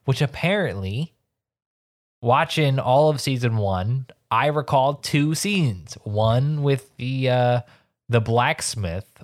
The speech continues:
on the adventure to get the, the ore from the dragon, and then this one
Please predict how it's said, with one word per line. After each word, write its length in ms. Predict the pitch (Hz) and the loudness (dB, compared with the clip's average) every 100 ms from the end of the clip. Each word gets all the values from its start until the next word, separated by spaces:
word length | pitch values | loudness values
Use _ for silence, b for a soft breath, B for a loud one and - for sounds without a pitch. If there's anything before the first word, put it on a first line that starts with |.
| - | -4
on 200 | 110 113 | 0 0
the 140 | 120 | -2
adventure 420 | 107 107 120 - | -2 -2 -4 -4
to 100 | 110 | -4
get 340 | 101 120 - _ | -2 -4 -4 _
the, 480 | 107 101 101 98 - | 0 0 0 -4 -8
the 100 | - | -10
ore 440 | - 110 123 120 113 | -6 0 2 2 0
from 220 | 113 98 | 0 0
the 60 | |
dragon, 640 | 90 98 107 131 104 92 107 b b - | 0 2 2 2 2 2 0 b b 0
and 180 | 131 160 | 2 4
then 120 | 165 | 4
this 220 | 196 - | 2 2
one 340 | 127 101 117 | 2 4 2